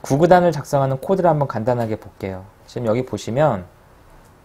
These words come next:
요 시리얼 통신으로 아두이노가 피씨한테 구구단을 보내게 하기 위해서 시리얼 비긴에 구천육백으로 이렇게 설정을 했습니다. 여기 보시면 시리얼이라고 하는 건 전부 다 시리얼 통신을 위한 부분들이고요.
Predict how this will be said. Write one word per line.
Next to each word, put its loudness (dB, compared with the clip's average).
요 4
시리얼 6
통신으로 4
아두이노가 4
피씨한테 0
구구단을 0
보내게 -2
하기 -2
위해서 -2
시리얼 6
비긴에 -4
구천육백으로 -4
이렇게 -10
설정을 -2
했습니다. -8
여기 0
보시면 0
시리얼이라고 4
하는 2
건 0
전부 -6
다 0
시리얼 2
통신을 0
위한 0
부분들이고요. -4